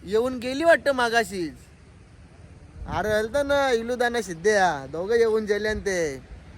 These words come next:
तर चला, आता आपण जाऊ आपल्या मंदिरामध्ये आणि दर्शन करू, कारण की आतमध्ये लेडीज बसले ना, म्हणून मी गेलो नाही आतमध्ये.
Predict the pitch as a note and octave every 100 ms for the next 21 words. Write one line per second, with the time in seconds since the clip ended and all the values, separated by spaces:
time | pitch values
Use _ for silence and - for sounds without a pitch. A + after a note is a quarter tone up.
0 | - - - - - - - - - -
1 | D#3 D3+ E3+ E3 F#3+ A3 - - - -
2 | - C3+ - D3+ D3 - E3+ F3 F3+ F3+
3 | F3 - - - - B2+ A#2+ D3+ E3+ F3+
4 | F3+ F3 D#3 D#3 D#3+ F3 F3+ F3+ F3+ G#3
5 | - - - B2+ C#3+ C3 D3 D3 F#3+ F3
6 | D#3 D3+ D#3+ C#3 A#2+ B2+ C3 A#2+ A#2 B2+
7 | C#3 C3 B2 B2+ C#3 B2 A#2 C#3 C#3 C3+
8 | G#2 B2 C#3 B2 A#2 B2 B2+ A2+ G2+ A2
9 | G#2+